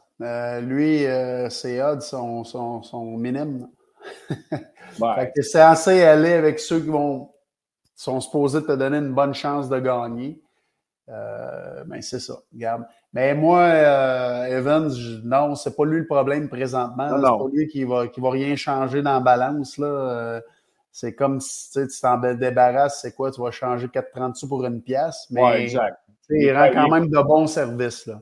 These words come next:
Speaker 2: Sa quatrième ligne, euh, tu sais, ils vont marquer son cinq, dix buts par année, ça va être, ben, tu sais, c'est, il tue les punitions.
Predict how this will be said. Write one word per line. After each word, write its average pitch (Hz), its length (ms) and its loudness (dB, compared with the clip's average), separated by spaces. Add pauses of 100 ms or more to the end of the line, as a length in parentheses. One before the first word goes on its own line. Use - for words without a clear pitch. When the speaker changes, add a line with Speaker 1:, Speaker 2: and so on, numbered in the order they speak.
Speaker 2:
Sa 127 220 2
quatrième 151 500 2
ligne, 160 380 0
euh, 120 800 2
tu 113 80 -14
sais, 143 120 -6
ils 139 60 -4
vont 123 140 -2
marquer 123 300 -4
son 113 800 -2
cinq, 131 300 -6
dix 117 140 -10
buts 127 180 -2
par 123 180 4
année, 117 380 -2
ça 110 160 -4
va 107 60 0
être, 104 100 -6
ben, 104 180 -2
tu - 60 -20
sais, 120 120 -4
c'est, 113 160 -14
il 107 80 -12
tue - 180 -8
les 131 120 -2
punitions. 120 720 -4